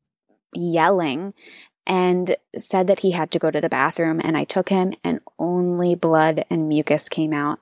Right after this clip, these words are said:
And he was so upset and just kept saying, "I ate too much. I ate too much." And all I could do was hold him while, like, holding him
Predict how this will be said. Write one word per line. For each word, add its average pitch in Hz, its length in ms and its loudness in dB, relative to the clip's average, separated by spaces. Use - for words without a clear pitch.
And 170 260 2
he 180 340 2
was 170 280 2
so 175 320 2
upset 165 560 2
and 180 160 0
just 175 180 0
kept - 200 -4
saying, 180 360 -4
"I - 180 -4
ate 214 220 2
too - 160 -6
much. 202 320 0
I - 140 -4
ate 202 220 0
too - 180 -4
much." 104 540 -4
And 196 220 -2
all 208 200 -8
I - 120 -4
could 196 180 -6
do 220 160 -2
was 226 160 -2
hold 180 320 0
him 165 480 -2
while, 160 580 4
like, 170 200 0
holding 180 400 2
him 165 280 0